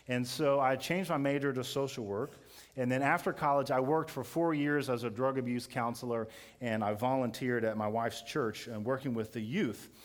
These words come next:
And all of a sudden, I was much happier and more fulfilled. But I realized it wasn't the thing yet. I had not yet discovered my ultimate purpose. I was still restless. I was still a little bit unsatisfied. And so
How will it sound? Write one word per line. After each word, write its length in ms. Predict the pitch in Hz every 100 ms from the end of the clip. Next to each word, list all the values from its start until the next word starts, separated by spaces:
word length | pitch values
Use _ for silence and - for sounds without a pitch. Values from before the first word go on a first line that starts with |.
| - - -
And 280 | 139 135 135
all 200 | 135 190
of 40 | 214
a 60 |
sudden, 200 | - 202
I 60 | 165
was 180 | 151 147
much 180 | 135 -
happier 480 | 175 190 185 180
and 160 | 156 131
more 200 | 147 175
fulfilled. 600 | - 143 - 170 170 170 - - - - - -
But 320 | 240 247 -
I 100 | 175
realized 540 | 185 240 233 226 208
it 160 | 190 196
wasn't 380 | 214 247 254 214 - - - - 127
the 180 | 151 220
thing 560 | - - 202 180 107 92
yet. 360 | 110 151 101 -
I 120 | 135
had 160 | 170 180
not 240 | 202 214
yet 160 | 196 180
discovered 560 | 180 - 202 165 139 - - -
my 160 | 147
ultimate 560 | 151 175 180 180 160 160
purpose. 400 | 175 160 123 151
I 80 | 143
was 180 | 143 139
still 540 | - 202 208 196 165 - -
restless. 540 | 165 196 - 101 -
I 60 | 135
was 140 | 143
still 300 | 135 196 196
a 20 |
little 280 | 175 170 180
bit 200 | 170 156 - -
unsatisfied. 960 | 151 160 156 180 180 170 - 101 90 95
And 180 | 117 117
so 360 | 151 127 131